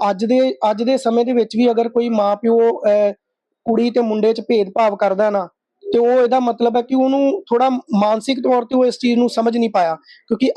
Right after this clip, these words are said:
ਅੱਜ ਦੇ ਟਾਈਮ ਮੇਰਾ ਵੀ, ਮੇਰੀਆਂ ਵੀ ਦੋ ਬੇਟੀਆਂ ਨੇ, ਔਰ ਮੈਂ ਕਦੀ ਇਹ ਮਹਿਸੂਸ ਨਹੀਂ ਕੀਤਾ ਕਿ ਬੇਟੇ ਦੀ ਲੋੜ ਹੈ,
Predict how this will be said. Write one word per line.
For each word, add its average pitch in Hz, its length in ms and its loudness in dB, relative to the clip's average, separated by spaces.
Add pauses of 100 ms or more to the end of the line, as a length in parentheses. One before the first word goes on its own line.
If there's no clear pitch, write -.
ਅੱਜ 208 120 -2
ਦੇ 233 120 0
ਟਾਈਮ 226 340 -2
ਮੇਰਾ 202 280 0
ਵੀ, 240 280 -2
ਮੇਰੀਆਂ 208 320 0
ਵੀ 226 100 -2
ਦੋ 214 180 0
ਬੇਟੀਆਂ 214 380 0
ਨੇ, 226 140 -4 (440)
ਔਰ 226 140 0
ਮੈਂ 226 240 0
ਕਦੀ 240 240 -2
ਇਹ 247 100 2
ਮਹਿਸੂਸ 226 400 -2
ਨਹੀਂ 233 140 2
ਕੀਤਾ 220 340 0
ਕਿ - 320 -6
ਬੇਟੇ 208 280 0
ਦੀ 226 100 -2
ਲੋੜ 208 260 2
ਹੈ, 208 60 0